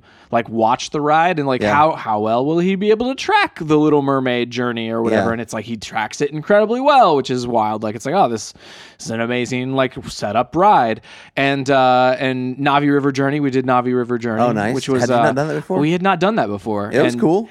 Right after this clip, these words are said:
Speaker 1: and he loved it. We
Speaker 2: Yeah,
Speaker 1: rode
Speaker 2: I'm
Speaker 1: it, we,
Speaker 2: sure.
Speaker 1: we rode it twice.
Speaker 2: So many lights.
Speaker 1: Um, yeah,
Speaker 2: And,
Speaker 1: there's
Speaker 2: and songs.
Speaker 1: Yeah, and the music, like,
Speaker 2: Yeah.
Speaker 1: as you, as you go through the forest on the boat, like, uh,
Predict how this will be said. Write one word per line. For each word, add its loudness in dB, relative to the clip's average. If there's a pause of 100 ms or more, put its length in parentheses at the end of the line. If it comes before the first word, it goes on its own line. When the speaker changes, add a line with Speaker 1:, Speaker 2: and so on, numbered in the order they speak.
Speaker 1:
and -4
he 0
loved 2
it. -6
We -2
Speaker 2:
Yeah, 6
Speaker 1:
rode 4
Speaker 2:
I'm 0
Speaker 1:
it, -4
we, -6
Speaker 2:
sure. 0
Speaker 1:
we 0
rode 2
it -6
twice. -2
Speaker 2:
So -2
many 0
lights. -4 (160)
Speaker 1:
Um, 2 (140)
yeah, 4
Speaker 2:
And, 2
Speaker 1:
there's 0
Speaker 2:
and -2
songs. -2
Speaker 1:
Yeah, 4
and -2
the 0
music, 0
like, 0
Speaker 2:
Yeah. 2
Speaker 1:
as 0
you, -2
as 2
you 0
go 4
through -2
the 2
forest 0
on 0
the 0
boat, 2
like, -2
uh, 2